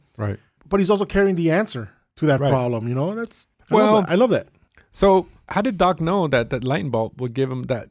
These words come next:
Speaker 1: specific gigawatts? He didn't.
Speaker 2: What do you mean?
Speaker 1: Remember, 'cause he, when he went to his house and he finally convinced him that he's from the future,
Speaker 2: Mm-hmm.
Speaker 1: the Doc showed him, the nineteen fifty-five Doc showed him, "Okay, this is the plan, and we're gonna do this." And remember, and then he put the little car, and then it caught on fire.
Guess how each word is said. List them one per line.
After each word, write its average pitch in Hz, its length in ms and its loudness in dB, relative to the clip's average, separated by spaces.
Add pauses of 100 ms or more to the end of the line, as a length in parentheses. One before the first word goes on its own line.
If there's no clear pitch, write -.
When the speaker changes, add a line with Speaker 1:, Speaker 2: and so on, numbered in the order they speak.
Speaker 1:
specific 123 540 -6
gigawatts? 113 640 -6 (340)
He - 120 -10
didn't. 190 340 -4 (420)
Speaker 2:
What 139 100 -4
do 147 60 2
you - 40 4
mean? 123 140 -2 (260)
Speaker 1:
Remember, 196 160 0
'cause 165 160 2
he, 160 200 0
when 135 160 0
he 151 80 0
went 175 180 -2
to 160 60 -2
his 147 120 -2
house 143 200 2
and 127 80 -2
he 110 60 -2
finally 135 300 -2
convinced 117 340 -6
him 135 80 -4
that 110 220 -2
he's 117 120 -12
from 131 120 -6
the 110 60 -6
future, 120 340 -6 (500)
Speaker 2:
Mm-hmm. 117 100 -6
Speaker 1:
the 113 180 0
Doc 143 280 0
showed 143 260 2
him, 131 220 -4 (240)
the 123 80 -8
nineteen 131 280 -2
fifty-five 123 460 -2
Doc 127 260 -2
showed 120 280 -4
him, 117 160 -6 (320)
"Okay, 139 280 0 (120)
this 131 120 -2
is 143 100 -4
the 127 80 2
plan, 120 440 0
and 113 160 -4
we're 123 60 -2
gonna 123 160 0
do 135 120 0
this." 117 200 0
And 113 100 -4
remember, 123 160 -2 (100)
and 110 80 -4
then 120 100 -2
he 120 60 -4
put 123 160 -8
the - 60 -6
little 120 200 -6
car, 135 260 2
and 110 120 -2
then 107 120 -4
it 95 80 -10
caught 104 120 -4
on 104 100 -6
fire. 110 420 -2